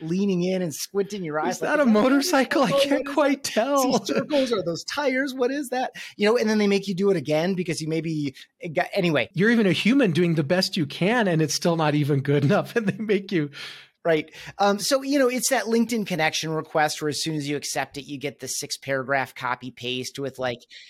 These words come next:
Speaker 1: you know, four links and a, a link to a calendar, just this presumptuous, over the top behavior that's so transactional. And again, so let's take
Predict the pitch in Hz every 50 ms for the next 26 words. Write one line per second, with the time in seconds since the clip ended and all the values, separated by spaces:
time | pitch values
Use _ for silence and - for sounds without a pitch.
0 | - _ _ 147 156 151 135 123 - - 160 151 151 147 143 135 139 139 135 139
1 | 143 120 - - - 143 139 135 131 131 127 120 131 139 139 143 147 143 135 -
2 | 143 143 135 - - 135 127 131 135 135 131 123 135 135 131 127 - 202 - -
3 | 269 226 - - - 214 165 120 123 143 143 143 - - 156 151 151 143 147 -
4 | - 160 160 139 135 147 120 139 - - - 139 135 - _ 143 131 113 120 123
5 | 127 127 117 131 135 131 117 127 127 - - - - - - - - - _ -
6 | - - - 202 190 190 190 - 190 175 160 151 143 127 143 135 135 143 - -
7 | - 147 147 143 147 151 156 156 - 165 135 - - - - - - 202 185 220
8 | 240 240 - - 254 214